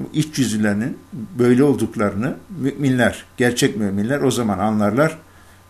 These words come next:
Ve ma yeş'urun, kendilerinin bu hile ve tuzak üzere olduklarını ve müminlerin de, e, bunları anladığını, Allah'ın anladığını da farkında değiller.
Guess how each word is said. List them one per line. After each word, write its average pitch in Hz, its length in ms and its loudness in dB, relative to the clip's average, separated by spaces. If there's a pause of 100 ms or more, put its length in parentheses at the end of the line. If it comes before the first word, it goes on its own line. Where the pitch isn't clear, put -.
Ve 127 120 4
ma 143 200 6
yeş'urun, 127 680 2 (280)
kendilerinin 135 640 2
bu 139 280 2 (160)
hile 135 280 4
ve 135 140 2
tuzak 143 500 0 (260)
üzere 117 320 2
olduklarını 113 720 0 (1080)
ve 123 120 4 (140)
müminlerin 139 680 0
de, 139 180 2 (640)
e, 107 40 -4 (760)
bunları 139 460 4 (100)
anladığını, 123 760 0 (680)
Allah'ın 131 500 4
anladığını 117 720 0
da 180 240 2 (800)
farkında 156 680 0
değiller. 98 560 -4